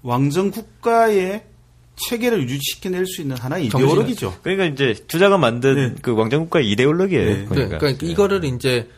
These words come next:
Speaker 2: 사실은 이-, 그냥 도입한 게 아니고 이 조선이라는 현실에 가장 맞기 때문에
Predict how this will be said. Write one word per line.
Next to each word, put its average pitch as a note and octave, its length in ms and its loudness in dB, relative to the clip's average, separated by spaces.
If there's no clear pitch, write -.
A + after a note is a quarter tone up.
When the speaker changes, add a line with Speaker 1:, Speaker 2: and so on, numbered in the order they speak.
Speaker 2:
사실은 E3 500 -4
이-, B2 100 -8
그냥 E3+ 240 0
도입한 C#3 360 0
게 C3+ 80 0
아니고 G#2 520 -2
이 A#2+ 240 -4
조선이라는 E3 540 -2
현실에 C#3+ 260 -4
가장 B2 280 -4
맞기 A2+ 240 -6
때문에 B2+ 560 -6